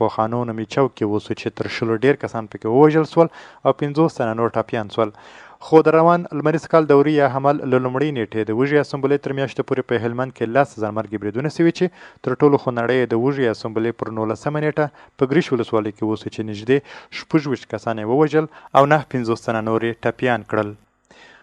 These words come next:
دغه راز د امنیت د خرابۍ له کبله د دیارلس سوه پنځه اتیا لمریز کال د کب یهود پر پنځلسمه نیټه د اشیل په نامه تر دې وړاندې د غرني فشار په نامه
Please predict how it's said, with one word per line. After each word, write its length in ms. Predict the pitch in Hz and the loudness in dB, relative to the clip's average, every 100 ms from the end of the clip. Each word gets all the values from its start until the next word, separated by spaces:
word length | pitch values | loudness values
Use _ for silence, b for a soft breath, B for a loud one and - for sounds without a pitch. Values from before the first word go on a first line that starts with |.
| b | b
دغه 140 | 165 180 | 6 6
راز 120 | 175 | 6
د 100 | 175 | 4
امنیت 240 | 160 175 175 | 2 2 0
د 80 | |
خرابۍ 300 | - 165 160 175 | 2 2 2 0
له 40 | 165 | 2
کبله 220 | 160 160 143 | 2 2 2
د 80 | |
دیارلس 300 | 135 156 151 | 0 0 0
سوه 140 | 156 143 | -2 -2
پنځه 260 | 147 135 131 | -4 -2 -2
اتیا 240 | - 139 151 | -2 -4 -2
لمریز 300 | 139 135 - | -2 -4 -2
کال 120 | 143 127 | -2 -2
د 80 | 120 - | -6 -2
کب 160 | 147 131 | -2 0
یهود 280 | 120 110 131 - | -2 -2 -4 -6
پر 100 | - | -8
پنځلسمه 560 | 117 110 110 - 151 156 | -6 -4 -4 -4 -4 -4
نیټه 240 | 147 151 127 | -2 0 0
د 100 | 131 | 0
اشیل 260 | 117 - 160 - | 0 -2 -2 -4
په 80 | 107 | -4
نامه 240 | 104 104 101 B B | -6 -8 -10 B B
تر 100 | 131 | 0
دې 120 | 127 147 | 4 6
وړاندې 240 | 151 151 131 | 6 4 2
د 80 | 120 | 2
غرني 240 | 127 147 - | 0 -2 -8
فشار 240 | - 165 - | -2 -2 0
په 60 | 156 | -2
نامه 180 | 160 | 0